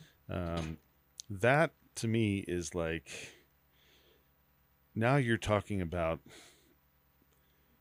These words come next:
the collusion between government and big tech, because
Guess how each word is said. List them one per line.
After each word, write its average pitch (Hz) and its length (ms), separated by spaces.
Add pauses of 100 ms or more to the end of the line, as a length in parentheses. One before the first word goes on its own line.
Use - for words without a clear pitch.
(440)
the 101 140
collusion 113 720
between 90 760 (920)
government 101 560
and 90 260
big 85 220
tech, - 500 (680)
because 90 600